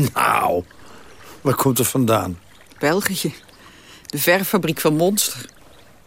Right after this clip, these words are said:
Speaker 1: En niemand die die Belgisch toespreekt?
Speaker 2: Ja, er is een comité.
Speaker 1: Nou, wat doen we? Meteen verder langs het water?
Speaker 2: Het is nog wat vroeg.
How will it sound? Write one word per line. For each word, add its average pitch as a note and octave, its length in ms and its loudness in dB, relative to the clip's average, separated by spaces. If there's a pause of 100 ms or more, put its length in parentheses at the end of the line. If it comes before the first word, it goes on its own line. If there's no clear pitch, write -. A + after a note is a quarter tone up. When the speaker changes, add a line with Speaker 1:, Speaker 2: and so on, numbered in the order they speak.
(140)
Speaker 1:
En C#3 160 2
niemand F#3+ 280 4
die F3+ 100 -2
die F3+ 120 0
Belgisch F3+ 460 2
toespreekt? F#3+ 640 -4
Speaker 2:
Ja, C4 100 -8
er - 200 -16
is D3 180 -2
een C3+ 140 -2
comité. C3 580 -2 (2000)
Speaker 1:
Nou, G#2+ 240 2
wat G2+ 120 -2
doen A2+ 140 0
we? F2 60 -4
Meteen B2 340 2
verder C3 340 2
langs C3 200 -2
het A#2 120 -12
water? C3 460 -6 (1120)
Speaker 2:
Het - 100 -20
is - 100 -6
nog D3 120 -12
wat C#3+ 180 -6
vroeg. - 380 -8